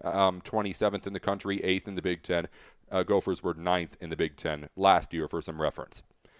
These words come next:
Um, in the makeup of those players, four four-star players. Team had two last year. Everybody else is a three-star. And for some reason, Minnesota really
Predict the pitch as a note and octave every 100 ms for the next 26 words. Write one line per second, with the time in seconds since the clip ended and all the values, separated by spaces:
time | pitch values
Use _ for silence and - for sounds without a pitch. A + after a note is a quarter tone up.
0 | _ _ _ - G2 G2 A2+ A#2 C3 C#3+
1 | C3+ B2+ A#2+ - B2 A#2 A2+ - C#3 D3
2 | D3 C3+ C3 B2 B2 A#2+ - B2 A#2+ A#2+
3 | - _ _ _ _ - B2+ A2 G#2+ G2
4 | - - C3+ C3 A#2+ A#2 A2+ - A#2 A#2
5 | G#2+ G#2+ G#2+ G#2 G#2+ G#2+ G2+ F2 - G#2
6 | A#2 A2+ - G#2+ G2+ G#2 _ _ _ _
7 | - A#2+ - A#2+ D3 F3+ D#3 C3+ B2 A2
8 | _ _ - C3+ D#3 C3+ B2+ G2 A2 C#3+